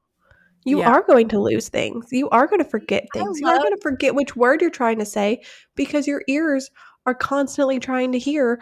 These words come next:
Speaker 1: whether or not that's a baby crying or that's the phantom baby that lives down the hallway.
Speaker 2: <laughs> I have a phantom baby as well.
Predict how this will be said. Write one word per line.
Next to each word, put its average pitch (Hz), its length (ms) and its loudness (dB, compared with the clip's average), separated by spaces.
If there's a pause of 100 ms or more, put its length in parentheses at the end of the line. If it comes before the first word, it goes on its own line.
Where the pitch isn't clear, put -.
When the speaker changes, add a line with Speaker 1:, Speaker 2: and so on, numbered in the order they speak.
(160)
Speaker 1:
whether 254 220 0
or 254 40 0
not 240 220 0
that's 247 160 -2
a 254 60 2
baby 277 260 4
crying 208 480 -2 (220)
or 247 160 4
that's 240 220 0
the 262 100 -2
phantom 285 420 2
baby 202 420 0 (260)
that 233 120 2
lives 226 180 0
down 226 220 2
the 240 60 -2
hallway. 247 580 2 (240)
Speaker 2:
<laughs> - 560 -2
I 233 200 0
have 175 120 -4
a 170 60 -10
phantom 160 360 -6
baby 156 280 -8
as 156 160 -10
well. 156 200 -4